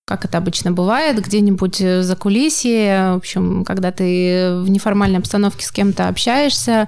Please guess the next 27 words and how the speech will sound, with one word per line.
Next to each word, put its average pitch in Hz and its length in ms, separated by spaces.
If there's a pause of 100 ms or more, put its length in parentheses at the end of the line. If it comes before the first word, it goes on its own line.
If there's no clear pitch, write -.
(140)
буквально 269 440
начиная 220 440
разговор, 208 560
э, 185 880
с - 360
обсуждения 196 520
погоды, 208 880
выясняется, 196 580
что - 140
у 185 40
тебя 180 300
с - 140
этим 185 240
человеком 185 640
очень 185 300
много 180 420
общего, 180 720
и 175 80
вообще 180 340
это 196 420
преподаватель 185 760
в - 100
Петербурге, 202 640
который 185 320
изучает 190 420
соседские 185 480
сообщества. 185 640